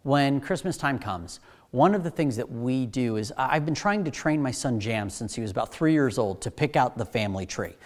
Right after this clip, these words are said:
And my wife loves live trees, so he picks out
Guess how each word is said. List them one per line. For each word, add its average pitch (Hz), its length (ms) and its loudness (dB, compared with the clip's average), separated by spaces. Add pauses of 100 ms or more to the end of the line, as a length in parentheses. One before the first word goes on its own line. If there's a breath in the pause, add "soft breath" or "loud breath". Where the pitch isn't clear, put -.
(300 loud breath)
And 151 220 2
my 143 100 2
wife 170 260 0
loves 143 420 2
live 143 520 4
trees, 120 400 -4
so 120 240 -2
he 220 380 0
picks - 560 -4
out 104 320 -2